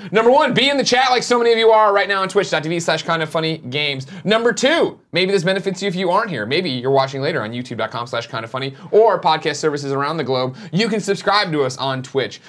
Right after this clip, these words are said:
You give us the money, that automatically enters you to win each and every prize here. Along with that,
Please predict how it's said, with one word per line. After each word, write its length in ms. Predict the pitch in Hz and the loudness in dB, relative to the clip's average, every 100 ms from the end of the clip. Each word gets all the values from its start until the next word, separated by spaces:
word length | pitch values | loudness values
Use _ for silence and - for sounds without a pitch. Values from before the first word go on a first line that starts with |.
| - | -8
You 140 | 160 196 | -2 0
give 120 | 196 | 0
us 80 | 170 | 0
the 80 | |
money, 200 | 170 175 | -2 0
that 140 | 175 170 | 0 2
automatically 500 | 165 170 165 165 165 | 2 2 -2 0 0
enters 200 | 170 165 | 0 0
you 80 | 175 | 0
to 80 | |
win 220 | 165 180 175 | 2 2 0
each 160 | 175 | -2
and 60 | 170 | -2
every 120 | 147 | -2
prize 360 | 139 170 165 165 | 0 2 2 0
here. 260 | 175 151 - - | -2 -2 -4 0
Along 360 | 170 196 226 | 2 4 4
with 160 | 214 208 | 4 4
that, 280 | 240 220 - | 4 2 0